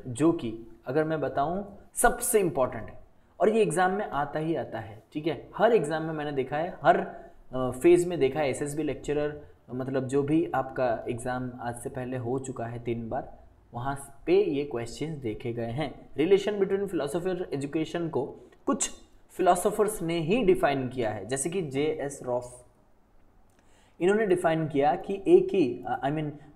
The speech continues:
philosophy and education are like two sides of the same coin। एक ही सिक्के के दो पहलू हैं philosophy और education।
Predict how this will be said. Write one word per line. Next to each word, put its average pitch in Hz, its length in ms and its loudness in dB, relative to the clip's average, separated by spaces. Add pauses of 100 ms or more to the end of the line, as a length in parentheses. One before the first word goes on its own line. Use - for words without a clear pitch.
philosophy 175 460 4 (120)
and 165 280 0
education 165 460 -2
are 147 180 4
like 147 320 -2
two 233 180 0
sides 175 220 2
of 151 60 -4
the 175 120 -4
same 131 300 -4
coin। 110 260 -8 (100)
एक 165 200 4
ही 208 100 -2
सिक्के - 400 -2
के 180 160 0
दो 147 200 -2
पहलू 143 380 -4
हैं 175 440 -6 (380)
philosophy 127 420 -4
और 156 80 0
education। 117 460 -2